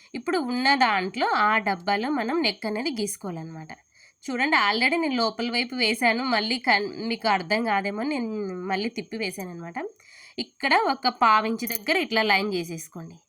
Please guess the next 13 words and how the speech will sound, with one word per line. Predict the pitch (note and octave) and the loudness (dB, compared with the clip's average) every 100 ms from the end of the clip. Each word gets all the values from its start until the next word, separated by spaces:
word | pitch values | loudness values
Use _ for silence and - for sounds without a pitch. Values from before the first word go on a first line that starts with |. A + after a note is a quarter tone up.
| _ _ _ _ - | _ _ _ _ -12
చూడండి, | C#4 B3 C4 F#4 D4 | -6 -4 -2 -2 -4
చూపిస్తున్నాను | A3+ B3 - B3+ A#3 G#3 G3+ | -4 -4 -4 -4 -4 -4 -4
కదా, | A#3 A4+ - - - - | -4 -4 -6 -20 -10 -2
అంటే | B3+ D#4+ G#3+ | 0 0 4
వార | G#3 A3 B3+ D4 | 6 6 4 2
నుంచి | C#4+ C#4+ A#3+ | 0 2 2
కాకుండా | G3+ G3+ G#3 F#4 A4+ | 2 0 0 2 2
ఒక | - A#3+ | 2 2
హాఫ్ | G#3+ A3+ | 4 2
ఇంచు | A3+ C4 | -2 0
లోపలికి | A3+ A3+ D4 B3+ A3+ | 0 0 0 0 0
మార్కింగ్ | G3 F#3+ G#3+ E3+ | 0 0 -6 -6
వేసుకోండి. | D#3+ - E3+ | -10 -14 -18